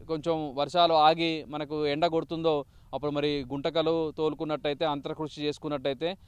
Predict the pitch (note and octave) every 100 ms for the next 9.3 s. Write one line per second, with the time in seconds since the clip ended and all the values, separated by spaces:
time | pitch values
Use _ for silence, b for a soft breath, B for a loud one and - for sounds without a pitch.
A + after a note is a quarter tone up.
0 | b - C#3 C3 C3+ C3 D#3+ D3+ C#3+ -
1 | - C3+ D3 D3 D3 D3 C#3+ B2+ C3+ D3+
2 | C#3+ C3 C3+ C3+ F3 b b D3 E3 F3
3 | F3+ E3+ D#3+ F#3 F3+ F3 D#3 D#3+ F3 F3
4 | F3 E3 F3 E3+ D#3+ D3 E3+ D#3+ C#3 C#3
5 | D#3 D#3+ D#3 D#3+ D#3 D3+ D3+ F#3+ - -
6 | D3+ D3 C#3+ D#3+ E3+ E3+ - F3 F3+ F3+
7 | F3 F3+ E3+ C#3 E3 F3 F3 D#3+ D#3 D3
8 | F3 D#3+ D3+ E3+ E3 D#3+ D#3+ D#3 D3+ C#3+
9 | C3+ F3 E3+